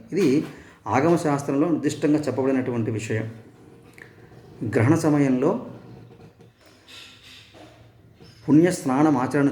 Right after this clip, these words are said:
చేయటం అనేటువంటిది మనకి జ్యోతిష్ శాస్త్రం కూడా చెప్పబడింది. అదేవిధంగా భగవంతునితో కలిసి కనుక అవభృత స్నానం ఆచరణ చేస్తే కనుక అది ఎన్నో రెట్ల విశేషమైన ఫలితం లభిస్తుందనేటువంటిది మనకి ఆగమ శాస్త్రాలు ప్రమాణంగా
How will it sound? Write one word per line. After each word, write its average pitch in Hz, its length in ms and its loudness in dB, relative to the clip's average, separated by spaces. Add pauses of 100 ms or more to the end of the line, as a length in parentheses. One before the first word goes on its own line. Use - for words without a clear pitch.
(100)
చేయటం 123 260 0
అనేటువంటిది 120 560 -2
మనకి 127 280 0
జ్యోతిష్ 117 320 -2
శాస్త్రం 131 360 -2
కూడా 139 120 0
చెప్పబడింది. 120 580 -2 (400)
అదేవిధంగా 156 580 2 (180)
భగవంతునితో 160 600 0 (120)
కలిసి 131 340 -2
కనుక 131 220 -2 (1080)
అవభృత 160 400 4
స్నానం 147 320 0
ఆచరణ 131 300 0 (100)
చేస్తే 120 320 -2
కనుక 113 280 -4 (380)
అది 165 180 2 (220)
ఎన్నో 180 300 4
రెట్ల 175 280 0
విశేషమైన 143 520 -2
ఫలితం 120 380 -4
లభిస్తుందనేటువంటిది 117 880 -4
మనకి 143 220 -2
ఆగమ 123 280 0
శాస్త్రాలు 117 580 -4
ప్రమాణంగా 120 600 -2